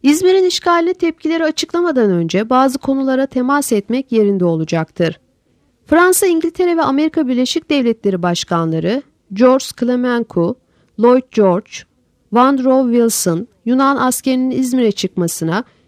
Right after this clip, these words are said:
iki Mayıs bin dokuz yüz on dokuz tarihinde Paris'te karar vermişler ve altı Mayıs'ta Venizelos'a isteğinin kabul edildiğini bildirerek İzmir'e Yunan askerinin hemen çıkarılmasını istemişlerdi.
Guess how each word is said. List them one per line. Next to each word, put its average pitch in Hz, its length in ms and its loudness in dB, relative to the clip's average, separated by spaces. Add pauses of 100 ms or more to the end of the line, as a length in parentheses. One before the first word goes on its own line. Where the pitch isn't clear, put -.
(100)
iki 254 240 0
Mayıs 311 360 -2
bin 277 120 -2
dokuz 277 240 -4
yüz 277 140 -4
on 294 200 -2
dokuz 240 260 -4
tarihinde 180 600 -4
Paris'te 262 540 -2
karar 226 420 -2
vermişler 185 640 -4
ve 226 100 -2
altı 220 340 -2
Mayıs'ta 185 520 -2 (380)
Venizelos'a 285 680 0
isteğinin 262 520 -2
kabul 262 340 -2
edildiğini 175 580 -2
bildirerek 196 600 -4 (280)
İzmir'e 302 400 0
Yunan 302 320 -2
askerinin 208 540 -4
hemen 285 360 -4
çıkarılmasını 233 720 -4
istemişlerdi. 170 960 -4